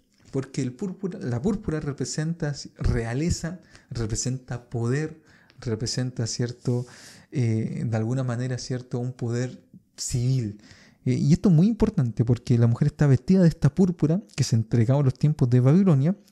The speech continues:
y también está vestida de escarlata. Pero aparte está adornada de oro, tiene piedras preciosas y perlas y tenía en la mano un cáliz de oro lleno de abominaciones y de la inmundicia de su fornicación. El hecho de que esté vestida y adornada de oro,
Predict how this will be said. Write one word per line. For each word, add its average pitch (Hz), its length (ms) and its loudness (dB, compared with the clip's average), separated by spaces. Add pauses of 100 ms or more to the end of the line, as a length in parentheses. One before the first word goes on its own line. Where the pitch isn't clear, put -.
y 135 80 4
también 131 240 2
está 151 200 0
vestida 143 380 2
de 151 220 0
escarlata. 170 680 -2 (400)
Pero 202 220 -2
aparte 220 420 -4
está 175 460 0
adornada 117 960 4
de 247 120 2
oro, 165 320 4 (400)
tiene 127 280 4
piedras 220 800 2
preciosas 185 560 0
y 156 60 2
perlas 165 520 0 (260)
y 139 60 4
tenía 127 260 4
en 156 120 6
la 135 60 4
mano 160 420 4
un 135 160 4
cáliz 170 420 2
de 135 80 2
oro 156 200 4 (100)
lleno 160 520 4
de 180 100 6
abominaciones 151 760 2
y 131 80 4
de 120 80 4
la 117 80 6
inmundicia 120 500 4
de 117 140 4
su 180 320 2 (180)
fornicación. 147 760 2 (300)
El 147 160 4
hecho 247 220 2
de 240 80 0
que - 80 4
esté 190 340 2
vestida 160 600 4
y 117 160 2
adornada 120 480 4
de 135 100 6
oro, 143 400 6